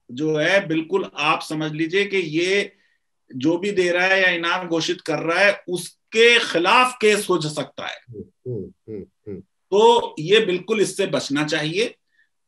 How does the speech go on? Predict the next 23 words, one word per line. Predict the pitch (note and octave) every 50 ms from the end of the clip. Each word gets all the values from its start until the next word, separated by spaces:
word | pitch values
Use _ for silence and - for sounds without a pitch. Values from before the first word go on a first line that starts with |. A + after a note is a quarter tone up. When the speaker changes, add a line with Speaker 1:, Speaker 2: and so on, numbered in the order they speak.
| _ _ A#2
Speaker 1:
देश | A#2+ D3 E3+ F#3+ G3+ G3+ -
के | - G#3
कानून | G#3 G#3 E3+ D#3 D3+ D3 D3+ D#3+ F3 G3 G3+
पर, | G3+ - G3+ G3+ G#3 G3 F#3+ -
देश | D#3+ D#3+ E3+ E3+ E3+ -
की | - F#3+
अदालत | F#3+ F3 D3 C#3 C#3 C3+ C#3+ D#3+ E3+
पर | E3 - - F3 F3 F3 F3
विश्वास | D#3 C#3+ A2+ - A#2+ A2+ A#2 B2 -
रखना | D3 D3+ D3+ E3+ F#3+ G3
चाहिए। | G3 G3 F#3 F3+ F3+ F#3+ G3+ A3 B3 - _ _ _ _ _ _ _ _ _ _ _ -
मैं | A#2+ C#3 D#3 E3 F3
ये | F#3+ F#3+
समझता | F3 - D#3 D3 D3 D3+ D3+ - - F#3+
हूं | F#3+ F3 D#3 D3+ E3 F3+ -
कि | - F3+
शाहनवाज | D#3+ - D#3 D3 D3 D3+ D3+ D3+ D3+ D#3 D#3+ E3 F3 E3+ - - - _ _ _ _ _ _ _ _ -
भाई | B2+ C#3+ C#3+ D3+ D#3+
का | D#3+ E3 E3+ E3
बयान | D#3 C#3+ C#3 C#3+ C#3 D3 D#3 D#3+ D#3+
आ | D3+ D#3
गया | E3+ G3+ A3 F#3+ D3+
है, | A#2+ G#2 - G#2 G#2+ -